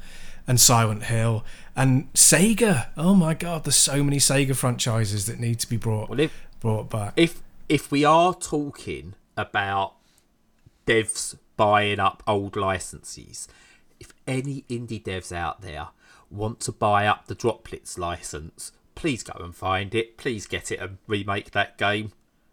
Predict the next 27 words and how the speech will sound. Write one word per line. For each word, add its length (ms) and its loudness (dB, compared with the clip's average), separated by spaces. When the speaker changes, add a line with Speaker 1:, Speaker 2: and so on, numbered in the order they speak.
Speaker 2:
I 140 8
will 140 2
give 280 0
you 80 -2
the 140 2
monies. 600 -2
Not 200 -2
to 60 -4
buy 160 6
the 80 -2
license, 420 0
I 40 -6
don't 240 -6
have 200 -8
the 60 -8
monies, 280 -4
but 120 -2
I 40 -4
will 140 -4
buy 280 2
the 80 -4
game. 420 -4
You 120 2
will 60 0
get 200 0
one 380 4
sale 420 0